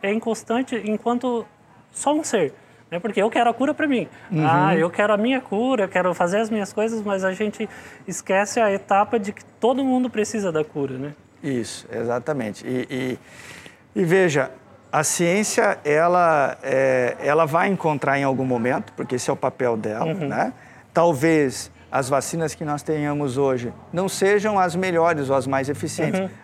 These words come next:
Speaker 2: mas são um caminho
Speaker 1: Sim.
Speaker 2: pra que a gente possa encontrar o, o, uma, a melhora mais adequada a toda a população. Então é importante que a gente entenda que a ciência faz esse processo
Speaker 1: Uhum.
Speaker 2: e fazer parte, permitir que a ciência faça esse processo.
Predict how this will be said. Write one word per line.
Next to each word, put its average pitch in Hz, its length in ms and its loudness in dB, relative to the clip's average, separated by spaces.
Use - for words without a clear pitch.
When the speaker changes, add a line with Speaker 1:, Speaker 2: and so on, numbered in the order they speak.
Speaker 2:
mas 151 180 0
são 175 160 0
um - 20 -4
caminho 185 520 0
Speaker 1:
Sim. 160 240 -10
Speaker 2:
pra 160 120 2
que 175 100 2
a - 20 2
gente 160 200 -2
possa 160 320 0
encontrar 147 640 -2
o, 139 80 -2
o, 135 360 -2
uma, 139 200 -2
a 135 120 0
melhora 147 480 4
mais 143 240 2
adequada 135 680 0
a 131 100 0
toda 139 260 0
a - 20 -2
população. 127 600 -2
Então 156 180 2
é 220 60 4
importante 214 480 0
que - 80 0
a 170 60 4
gente 170 280 -2
entenda 160 640 0
que 175 100 2
a 151 60 4
ciência 185 560 0
faz 180 480 2
esse 139 220 -2
processo 135 580 -2
Speaker 1:
Uhum. 165 60 -6
Speaker 2:
e 151 60 -4
fazer 180 300 0
parte, 175 380 0
permitir 202 460 0
que 208 80 0
a 170 40 2
ciência 143 300 -4
faça 131 260 -2
esse 139 140 -8
processo. - 540 -10